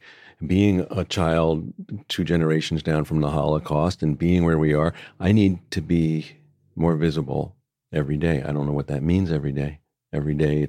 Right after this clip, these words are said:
but I'm very aware of it. My wife and I were just, you know, we went out last night, we took a cab, Middle Eastern cab driver,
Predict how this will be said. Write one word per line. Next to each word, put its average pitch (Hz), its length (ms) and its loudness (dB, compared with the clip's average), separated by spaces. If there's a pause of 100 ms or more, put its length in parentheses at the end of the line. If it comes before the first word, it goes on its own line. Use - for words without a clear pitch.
(140)
but 76 100 -2
I'm 73 140 0
very 85 300 2
aware 92 320 2
of 73 120 -2
it. 67 200 -6 (520)
My 78 60 -6
wife 87 220 -4
and 82 100 -4
I 85 60 -2
were 85 140 -2
just, - 300 -8 (160)
you 92 180 2
know, 76 80 2
we 78 100 2
went 78 140 0
out 78 160 0
last 82 300 0
night, 87 180 2
we 82 80 -2
took 78 180 -6
a 76 60 -6
cab, 92 420 0 (1400)
Middle 113 260 6
Eastern 113 280 4
cab 113 320 2
driver, 87 480 0